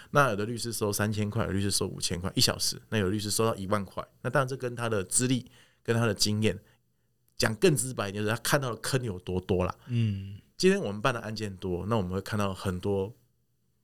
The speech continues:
Speaker 1: 争执、很多纠纷、很多的洞。那我们今天在跟当事人，当事人来的时候，其实有点怎么样？我们人的时间是有限的，我们一个生，一个，一天就只有二十四小时，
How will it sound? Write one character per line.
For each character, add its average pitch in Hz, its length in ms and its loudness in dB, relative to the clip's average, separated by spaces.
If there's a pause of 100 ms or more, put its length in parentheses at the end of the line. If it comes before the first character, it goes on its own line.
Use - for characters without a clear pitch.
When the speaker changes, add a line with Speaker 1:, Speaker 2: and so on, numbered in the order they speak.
Speaker 1:
争 120 240 4
执、 92 380 0
很 92 180 -10
多 98 160 -4
纠 104 260 0
纷、 107 220 -8
很 104 180 -6
多 104 140 0
的 104 80 2
洞。 - 260 0 (220)
那 175 100 -2
我 135 60 -2
们 101 100 -4
今 120 120 -6
天 123 40 -4
在 127 120 -2
跟 117 180 -2
当 117 240 -4
事 113 140 -4
人， 92 80 -8
当 170 120 2
事 190 100 0
人 139 60 -4
来 95 120 -4
的 92 80 -8
时 120 100 -6
候， 110 40 -8
其 113 140 -10
实 110 60 -6
有 107 80 2
点 95 160 -4
怎 90 80 -8
么 87 80 -10
样？ 90 100 -6 (720)
我 - 80 4
们 135 120 6
人 120 100 4
的 117 80 0
时 117 160 -2
间 131 180 -4
是 117 120 -4
有 92 180 -6
限 90 240 0
的， - 80 -12 (220)
我 95 80 -4
们 101 120 0
一 113 40 -4
个 110 120 2
生， 113 280 0
一 135 100 -4
个， 117 180 4 (120)
一 - 80 -4
天 123 180 2
就 120 80 2
只 107 80 0
有 - 60 -2
二 110 60 0
十 95 40 -2
四 107 120 0
小 - 180 -2
时， - 180 -6